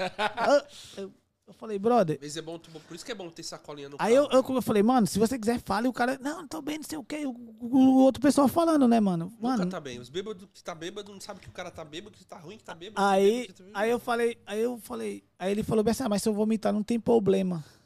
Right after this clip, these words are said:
Speaker 1: Eu falei, você vai ter um problemão. Se você vomitar, eu já te avisei, você vai arrumar um problemão. Ah, você é muito folgado e tal. Eu falei, eu sou folgado, então a corrida acaba aqui. Tinha dado uns trezentos metros. Ah, não vou,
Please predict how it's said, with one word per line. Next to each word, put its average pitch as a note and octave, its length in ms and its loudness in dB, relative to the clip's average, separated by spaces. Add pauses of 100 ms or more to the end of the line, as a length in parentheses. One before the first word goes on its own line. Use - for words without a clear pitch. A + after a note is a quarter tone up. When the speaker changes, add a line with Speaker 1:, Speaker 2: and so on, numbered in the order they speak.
(800)
Speaker 1:
Eu D3+ 80 -8
falei, F3 220 -2
você F3 420 0
vai G#3 160 0
ter A3 140 0
um A3 80 2
problemão. A3+ 640 4
Se - 760 -18
você F3 100 -4
vomitar, F#3 420 0
eu F3+ 40 6
já F3+ 120 2
te F3+ 120 -2
avisei, F3+ 600 2
você G#3 120 -4
vai G3+ 220 0
arrumar G#3 220 2
um A#3+ 80 4
problemão. B3 640 0 (540)
Ah, C4+ 140 -4
você C#4+ 120 -2
é D4 40 -2
muito D4+ 220 -2
folgado A3 500 -4
e F3+ 40 -12
tal. G3+ 320 -2 (420)
Eu - 60 -20
falei, A3+ 160 -2
eu F#3+ 40 -2
sou G#3+ 120 -4
folgado, A3 320 -2
então A3+ 140 -2
a A#3 40 -4
corrida A#3 220 2
acaba A#3 260 -4
aqui. G3+ 360 -8 (240)
Tinha F3+ 120 -10
dado F#3+ 220 -2
uns G3 140 0 (100)
trezentos G3+ 360 -2
metros. F3+ 380 -6 (760)
Ah, C4+ 180 -8
não C#4+ 80 -8
vou, C#4 120 -8